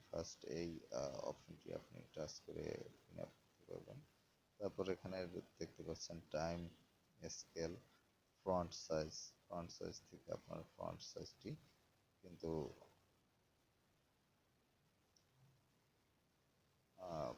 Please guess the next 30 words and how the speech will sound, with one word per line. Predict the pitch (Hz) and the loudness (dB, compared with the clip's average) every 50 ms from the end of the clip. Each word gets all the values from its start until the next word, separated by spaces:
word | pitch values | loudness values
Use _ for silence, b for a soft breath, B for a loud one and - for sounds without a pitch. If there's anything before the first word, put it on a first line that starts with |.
| - - - | -4 -2 4
ফন্ট | - 92 90 87 85 | 6 6 6 6 4
সাইজ | - - 95 87 - - - - - | 0 -4 -4 -4 -6 -8 -8 -2 2
চেঞ্জ | 110 110 110 - - - | 2 2 2 2 -2 -2
করতে | - 85 80 - - | -2 -2 -2 -2 0
পারবেন। | - 73 73 73 78 78 76 - | 0 2 2 2 0 -4 -6 -6
তো | - | -4
যাই | 85 - 92 90 | 2 6 6 6
হোক, | 117 127 127 - - | 8 6 2 2 2
এরপর | 123 117 107 - - 113 110 110 | 0 0 0 2 4 4 4 4
হচ্ছে | 113 117 - - - - 123 113 110 104 104 98 98 92 | 2 0 0 -2 -4 -2 0 2 2 2 2 0 0 0
দেখতে | 95 90 - - 90 | -2 -2 -2 -2 -4
পাচ্ছেন | 92 90 - - 95 95 - - | -2 -2 -4 -4 -8 -10 -10 -10
থিম, | - - 98 95 95 110 147 165 - - - - - - - - - - _ - | -4 0 0 2 2 0 -2 -4 -6 -10 -20 -20 -20 -20 -20 -20 -20 -20 _ -6
এটি | 107 98 - - 101 95 | -6 -4 -2 -2 -4 -2
কিন্তু | - 104 98 92 - 98 | -2 -4 -4 -2 -4 -6
থিম | 90 - - - 101 98 95 95 | -6 -6 -4 -4 -2 -2 -2 -2
আপনারা | 92 90 85 - - 90 87 87 90 90 87 87 | -2 -2 -2 -4 -4 -2 2 4 4 4 4 4
ইউজ | 87 85 85 87 90 90 - - - | 0 0 -2 -2 -4 -4 -6 -8 -8
করতে | 87 - - - | -8 -8 -8 -8
পারবেন। | - 90 90 90 90 101 98 | -6 -4 -2 -2 -2 -2 -2
অবশ্য | 95 90 90 - - - - | -2 -2 -2 -4 -6 -8 -10
থিমটি | - - - 50 50 85 85 - - 90 90 | -10 -12 -10 -10 -10 -10 -10 -10 -8 -6 -4
এখানে, | 90 90 90 - - 90 90 95 139 - - - - - - - - _ _ _ _ _ - | -4 -4 -6 -8 -10 -8 -6 -6 -6 -6 -10 -16 -20 -20 -20 -20 -20 _ _ _ _ _ -8
আহ, | 87 85 85 82 | -4 -2 0 0
ব্লু | 80 80 82 90 90 92 92 87 82 | 0 -2 0 2 4 4 4 6 8
ডার্ক | 85 85 85 87 82 - - - | 8 10 10 8 6 2 -2 -4
দেখাচ্ছে | 82 80 - - - - - - - - - 98 | -4 -4 -4 -6 -16 -16 -10 -8 -8 -6 -2 -2
এবং | 67 - - 95 - - - - 50 50 50 50 | -2 0 0 0 -2 -2 -4 -6 -8 -6 -8 -10
এটি | 50 - - - | -12 -14 -16 -18
কিন্তু, | - - 50 50 - - 50 50 50 50 | -16 -16 -16 -14 -10 -8 -8 -8 -8 -8